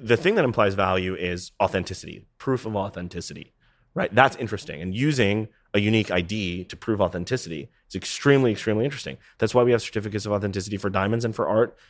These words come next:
and for all other types, and for land deeds, right? Um, now we apply that through the lens of art and things get really interesting. But, you know,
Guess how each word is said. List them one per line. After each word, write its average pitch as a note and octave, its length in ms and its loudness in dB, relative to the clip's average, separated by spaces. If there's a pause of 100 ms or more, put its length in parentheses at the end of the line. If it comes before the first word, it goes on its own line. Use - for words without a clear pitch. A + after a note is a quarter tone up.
(100)
and G#2 100 -6
for B2 100 2
all B2 220 6
other A#2+ 160 2
types, A2 220 -2
and G#2 100 -8
for A#2 100 4
land C#3+ 540 2
deeds, - 400 -14 (160)
right? G#2 260 -6 (520)
Um, A2 380 4 (100)
now C3 240 8
we D#3 140 4
apply B2 340 4
that G#2+ 160 0
through G#2+ 160 -6
the G2+ 60 -4
lens G2 200 -2
of G2 80 0
art F#2 160 4
and F2 80 -8
things F2+ 220 -2
get C2 140 -6
really F2 180 -6
interesting. G2+ 500 -8 (480)
But, A#2+ 320 6
you C3+ 220 -8
know, A2+ 340 2